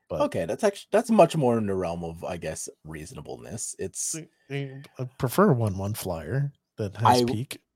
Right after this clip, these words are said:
Speaker 2: honestly, if they put that as a one one, I would definitely play four in every list I found. And if a judge let me get away with it, I would probably try for six.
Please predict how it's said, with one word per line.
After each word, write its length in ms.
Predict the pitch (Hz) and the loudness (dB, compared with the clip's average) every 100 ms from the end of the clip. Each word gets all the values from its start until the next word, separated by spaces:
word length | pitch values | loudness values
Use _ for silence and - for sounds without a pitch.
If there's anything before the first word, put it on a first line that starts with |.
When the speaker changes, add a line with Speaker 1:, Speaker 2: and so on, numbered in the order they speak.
| _ _ _ - | _ _ _ 0
Speaker 2:
honestly, 440 | 113 127 127 110 | 2 2 4 2
if 100 | 104 | 2
they 160 | 120 151 | 2 2
put 280 | - 185 | 2 2
that 120 | 175 165 | 4 2
as 120 | 151 | 2
a 60 | |
one 200 | 143 151 | 0 0
one, 400 | 98 71 71 85 - - | -2 -6 -8 -12 -12 -2
I 460 | 104 107 120 123 117 | 0 2 2 2 2
would 280 | 104 107 82 _ _ _ _ 113 | 0 -2 -4 _ _ _ _ 2
definitely 500 | 131 131 156 143 147 | 4 4 0 2 2
play 360 | - - 131 | 0 2 4
four 400 | 123 - 104 90 92 | 4 2 2 2 -4
in 180 | 98 - | -6 -4
every 280 | 101 104 117 | -4 -2 -2
list 300 | 107 104 - | -2 -4 -2
I 140 | 101 | -4
found. 480 | 98 95 78 64 85 _ _ _ - | 0 -2 -2 -4 -12 _ _ _ -6
And 460 | 107 101 98 95 - _ _ _ _ | -4 -2 -4 -6 -10 _ _ _ _
if 160 | 117 110 | -4 -2
a 80 | 110 | 0
judge 340 | 113 110 107 | 0 0 0
let 180 | 98 - | -2 -2
me 120 | 107 | -4
get 200 | 98 110 | 0 0
away 180 | 104 95 | 2 0
with 160 | 87 | -2
it, 120 | 90 - | -4 -2
I 60 | 90 | -4
would 160 | 87 | -4
probably 400 | - 82 87 90 | -2 -2 -2 -6
try 240 | - - 165 | -4 -6 -4
for 100 | 170 | -8
six. 440 | - - - | -8 -6 -6